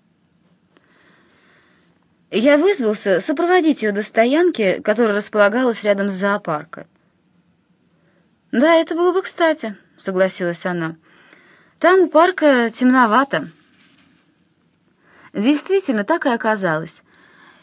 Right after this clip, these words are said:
И пока мы шли под деревьями, где, взявшись за руки или обняв друг друга за талию, прогуливались пары, мне вдруг пришло в голову, что мы, должно быть, кажемся им еще одной парочкой.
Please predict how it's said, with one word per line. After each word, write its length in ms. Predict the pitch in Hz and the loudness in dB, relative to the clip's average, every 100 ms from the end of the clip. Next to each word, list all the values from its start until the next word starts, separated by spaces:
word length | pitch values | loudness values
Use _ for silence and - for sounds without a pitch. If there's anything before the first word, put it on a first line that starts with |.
| _ - | _ -6
И 80 | 226 | -2
пока 260 | 285 320 339 | 0 2 2
мы 120 | 320 | 2
шли 220 | - 311 | 0 -2
под 180 | 247 220 | -2 -2
деревьями, 800 | 233 311 381 254 185 160 156 - - - - | 0 0 0 -2 -2 -2 -6 -10 -20 -20 -10
где, 240 | 196 226 | -4 -2
взявшись 440 | 220 247 240 226 196 | 0 0 -2 -4 -4
за 320 | 190 254 302 | 0 2 2
руки 400 | 240 - 196 - - - | 0 -4 -8 -8 -16 -8
или 140 | 320 302 | 0 2
обняв 320 | 220 247 226 | 2 2 0
друг 220 | 214 220 | -2 -2
друга 260 | 220 220 202 | -2 -2 0
за 160 | 202 | 0
талию, 480 | 214 247 202 196 190 | 0 0 0 0 -4
прогуливались 760 | - 208 208 208 190 190 185 - | -4 -4 -2 -2 -2 -4 -6 -8
пары, 460 | 311 330 214 160 _ _ _ _ _ _ _ | -4 -4 -4 -6 _ _ _ _ _ _ _
мне 180 | - 277 | 0 2
вдруг 200 | 277 302 | 2 0
пришло 360 | 247 247 220 202 | -2 -2 -2 -4
в 60 | |
голову, 640 | 202 330 349 202 165 - - | -4 -6 -6 -4 -6 -8 -10
что 220 | - - 254 | -14 -4 0
мы, 180 | 370 | 2
должно 480 | 277 208 196 180 165 | 2 0 -2 -6 -6
быть, 220 | 160 - - _ _ _ - | -8 -14 -18 _ _ _ -4
кажемся 540 | - 349 285 240 240 | 0 2 2 0 0
им 220 | 269 339 | 2 0
еще 420 | - 214 233 359 339 | 0 -4 -4 -2 2
одной 220 | 294 294 | 2 2
парочкой. 680 | 285 190 160 - - - | 0 -2 -2 -8 -12 -18